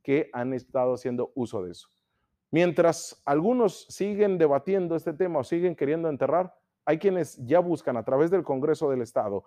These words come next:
a través del Congreso de la Unión y, por supuesto, las familias mismas que han empujado a que esto se dé, ¿eh? Y no es difícil, solo falta que haya acercamiento con la autoridad correspondiente. Por lo pronto,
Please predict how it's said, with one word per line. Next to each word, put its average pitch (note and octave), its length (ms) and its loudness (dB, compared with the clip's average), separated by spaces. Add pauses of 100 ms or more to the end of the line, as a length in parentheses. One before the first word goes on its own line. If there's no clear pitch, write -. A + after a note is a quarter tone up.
(240)
a B2 140 2
través C#3+ 220 4
del F3+ 140 2
Congreso D3+ 420 -2
de D3 60 0
la C3 60 -4
Unión G#2+ 320 -8 (220)
y, F3 120 0
por F3+ 200 2
supuesto, D#3+ 720 -2
las A#2+ 260 -2
familias C3 500 -2
mismas F#3+ 480 -2
que - 180 -2
han F3+ 100 0
empujado G#3 720 4
a A#3 80 0
que A3 80 0
esto G#3+ 220 2
se G3 140 2
dé, C3 260 2
¿eh? G#3 100 -8 (1080)
Y F3 160 0
no F#3 220 0
es F#3 100 0
difícil, C#3 440 -8 (300)
solo D3+ 260 2
falta D3+ 500 0
que C3+ 80 -2
haya C3 160 2
acercamiento B2+ 560 -4
con B2 120 -4
la G#2 80 -4
autoridad A2 360 -4
correspondiente. F#2+ 760 -10 (400)
Por B2 140 2
lo B2+ 160 4
pronto, F#3+ 580 4